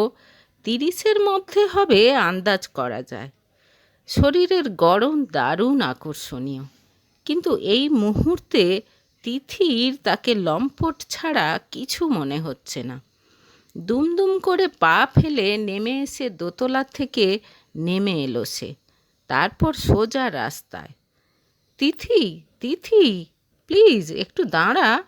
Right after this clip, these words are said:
বলে হাঁপাতে হাঁপাতে ছুটে এলো পিউ। "একটাও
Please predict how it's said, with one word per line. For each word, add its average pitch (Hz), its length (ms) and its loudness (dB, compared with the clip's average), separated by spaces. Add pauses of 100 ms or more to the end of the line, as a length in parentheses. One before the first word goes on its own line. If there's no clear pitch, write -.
(400)
বলে 269 200 -4
হাঁপাতে 254 560 -4
হাঁপাতে 285 440 -4
ছুটে - 500 -4
এলো 143 180 -4 (120)
পিউ। 92 200 -14 (1040)
"একটাও 359 560 0